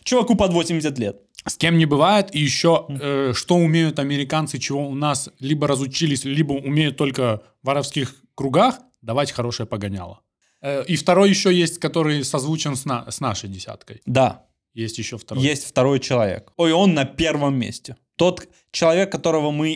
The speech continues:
Speaker 1: искали, он на первом месте в списке People Globally.
Speaker 2: Кого мы искали?
Speaker 1: Мы тоже искали этого человека, но он не б-, не был у нас на первом месте. Алек Болдуин.
Speaker 2: Да ладно?
Speaker 1: Да.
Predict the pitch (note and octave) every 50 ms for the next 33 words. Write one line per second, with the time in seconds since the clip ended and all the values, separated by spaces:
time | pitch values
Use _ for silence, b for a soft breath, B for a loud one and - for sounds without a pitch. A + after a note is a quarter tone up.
0 | - C3+ - - - F#3 F#3+ G3 G#3 A3 - - E3+ E3 E3 D#3 D3 D3 D3 C#3
1 | - F3+ F3 E3 C#3+ C#3 C3+ C3+ C#3 D#3+ F#3 G3 - - - F#3+ F#3 F3+ F3+ -
2 | - - D3+ D#3+ D3+ - - - D3+ C3+ C3 B2+ C3 - _ _ _ - F3+ G3+
3 | G3+ G3+ G3+ G3 G3 F#3+ F#3+ - _ _ - B2+ B2+ B2+ B2+ A2+ A#2 B2 A#2 G2+
4 | - - _ - A2 A#2 B2 A#2+ A2+ A#2+ D3+ F#3+ A3+ G#3+ - - E3+ B2 G#2+ G2
5 | F#2+ F#2+ - C3+ C#3 C#3 D#3 C#3 B2+ C3 A#2+ - - A#2 A#2+ B2 A#2 A2+ - A2+
6 | A2+ - - A2+ G#2+ G2 G#2 - G#2+ A#2 B2 C3 C3 C3 B2 A#2+ A#2+ C3 B2+ B2+
7 | B2 A2+ A2 G#2+ G#2 G#2+ G#2 - - A#2+ - - C3 C3 B2 - C3 - - C3
8 | C#3 D3 C3+ A#2+ A2+ G#2 E2+ - - - - C#3+ - _ _ _ _ _ - E3+
9 | F#3+ F#3+ E3 C3+ A2 G2+ G2+ G2 F#2+ - - - -